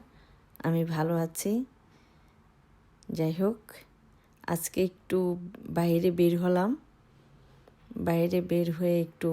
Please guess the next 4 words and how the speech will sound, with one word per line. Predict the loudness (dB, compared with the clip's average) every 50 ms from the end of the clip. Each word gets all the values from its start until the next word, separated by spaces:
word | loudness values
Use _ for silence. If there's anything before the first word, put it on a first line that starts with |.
| 0
মার্কেটের | 0 0 0 0 -2 -2 -4 -4 0 0 -2 -2
দিকে | -2 -4 0 2 2 2 2 0 -2 -8 -12 -20 _ -20 _ -20 -20 -20 _ _ -20 -20 -20 -20 _ _ _ _ _ _ _ _ _ -20 -20 -16 -16 -16 -16 -16 -20 _ -20 -20 -20 -20 -20 -20 -20 -20 -20 -20 -20 -20 -8
চলে | -2 -2 0 0 0
গেলাম। | 0 0 0 0 2 0